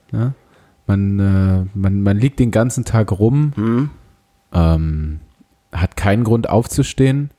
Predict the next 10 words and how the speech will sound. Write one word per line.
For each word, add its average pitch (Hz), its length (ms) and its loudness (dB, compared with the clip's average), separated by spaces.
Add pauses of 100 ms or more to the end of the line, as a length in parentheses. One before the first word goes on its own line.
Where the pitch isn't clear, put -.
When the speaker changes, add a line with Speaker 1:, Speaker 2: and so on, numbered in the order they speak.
(280)
Speaker 1:
Ich 101 140 0
hab, 127 140 0
äh, 104 440 4
trotzdem 123 440 0
senile 110 320 2
Bettflucht 113 540 0
relativ 120 340 0
fix - 240 -4
bekommen. 135 420 -2
<laughs> - 60 -20